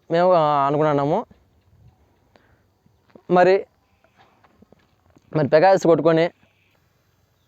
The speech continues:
అలాగే, ఆ, ముడత క-, ము-, ముడత కంటే వీళ్ళది ఇండో-, ఇది గరుడ వాళ్ళది గురు ఉంది, పోలీస్ ఉంది. అవి కొట్టుకున్నా కూడా ట్రిప్స్, ముడత ఏమున్నా పోతుంది.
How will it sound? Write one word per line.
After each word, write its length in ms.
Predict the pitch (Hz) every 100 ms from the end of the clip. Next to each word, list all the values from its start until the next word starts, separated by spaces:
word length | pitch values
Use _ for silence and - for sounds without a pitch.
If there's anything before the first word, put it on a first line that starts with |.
| _ _ _ _ _ -
అలాగే, 420 | 160 180 196 - - - - _ _ _ _ -
ఆ, 200 | 170 160
ముడత 280 | 165 190 220
క-, 320 | 202 196 190
ము-, 280 | 180 185 185
ముడత 180 | 185 226
కంటే 440 | 214 214 269 294
వీళ్ళది 680 | 180 185 190 185 180 180 180
ఇండో-, 240 | 175 202 202
ఇది 920 | 160 165 185 151 139 131 127 123 117 _ _ 143
గరుడ 200 | 185 202
వాళ్ళది 260 | 196 233
గురు 220 | 165 185
ఉంది, 400 | 202 190 196 269
పోలీస్ 400 | - - 190 185
ఉంది. 260 | 160 151 180 -
అవి 160 | 170
కొట్టుకున్నా 380 | 180 190 202 202
కూడా 280 | 190 233 330 - _ -
ట్రిప్స్, 480 | 185 - 226 262 262 _ _ 160
ముడత 420 | 185 202 214 -
ఏమున్నా 340 | 165 180 190 196
పోతుంది. 460 | 170 160 147 165